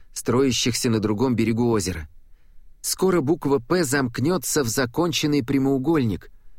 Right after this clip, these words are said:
Полубоги с азартом взялись за новое задание. Домик Аида строили призванные Ника рабочие зомби. Хотя мальчику предстояло обитать там одному,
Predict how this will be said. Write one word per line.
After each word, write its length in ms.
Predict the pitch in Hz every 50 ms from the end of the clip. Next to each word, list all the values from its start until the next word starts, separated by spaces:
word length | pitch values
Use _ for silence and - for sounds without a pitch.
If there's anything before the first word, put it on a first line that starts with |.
| - - - -
Полубоги 540 | 131 131 123 117 104 98 - - 135 123 135
с 120 | - -
азартом 580 | 131 117 98 104 147 175 175 147 - 147 131 120
взялись 380 | 101 101 131 123 131 139 117
за 120 | 98 117 117
новое 280 | 120 123 110 117 113
задание. 560 | 101 98 107 98 101 95 90 82 82 85 - - - - - - - - - - - - - - - - - - - - - - - - -
Домик 460 | 92 87 87 185 202 196 185 170 -
Аида 380 | 151 139 151 190 208 165 175 165
строили 500 | - - - - 147 170 170 160 151 143
призванные 800 | 120 - - 123 - 185 151 131 147 156 147 139 135 139 131 123
Ника 340 | 123 139 170 165 - 156 131
рабочие 520 | 123 117 110 135 143 - - 127 127 127
зомби. 460 | 117 117 139 120 104 90 80 76 - - - - - - - - - - - - - - - - - -
Хотя 220 | 104 - 196 190
мальчику 480 | 180 175 180 190 180 - - 151 - 151
предстояло 680 | - 147 135 - - - 123 127 143 160 160 151 143
обитать 440 | 131 113 120 120 120 - 147 147 -
там 160 | - 131 123
одному, 540 | 120 107 95 110 107 110 123 170 190 143 -